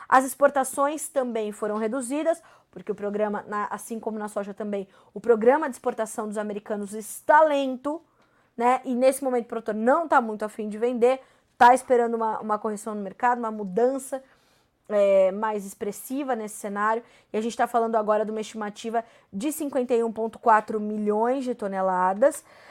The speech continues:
é, e a gente olha então pra isso também buscando entender,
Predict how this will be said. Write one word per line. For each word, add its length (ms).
é, 920
e 120
a 80
gente 380
olha 280
então 400
pra 200
isso 440
também 580
buscando 680
entender, 640